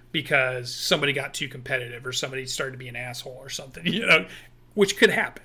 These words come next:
You know, you never know when you get into that heated moment. So hopefully it'll happen. <clears throat> Hopefully our guys take it good-heartedly. Um, they've got a strong, high-level team. Um,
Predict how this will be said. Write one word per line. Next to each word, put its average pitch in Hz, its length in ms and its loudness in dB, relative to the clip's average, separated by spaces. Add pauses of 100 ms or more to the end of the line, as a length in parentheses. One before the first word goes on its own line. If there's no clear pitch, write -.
You 151 140 -6
know, 127 140 -10
you 139 100 -8
never 151 260 -2
know 135 220 -4
when 131 160 -8
you 127 100 -8
get 131 160 -8
into 127 240 -12
that 135 300 -10
heated 135 360 -14
moment. 127 300 -16 (600)
So - 220 0 (220)
hopefully 254 540 4
it'll 254 140 6
happen. 165 400 0 (540)
<clears throat> 233 340 4 (220)
Hopefully 196 320 6
our 190 120 10
guys 170 300 6
take 180 220 2
it 151 140 -6
good-heartedly. 160 760 -2 (300)
Um, 151 220 0
they've 143 160 2
got 156 140 4
a 143 40 -4
strong, 165 680 0 (300)
high-level 160 520 4
team. 165 580 -8 (560)
Um, 135 640 0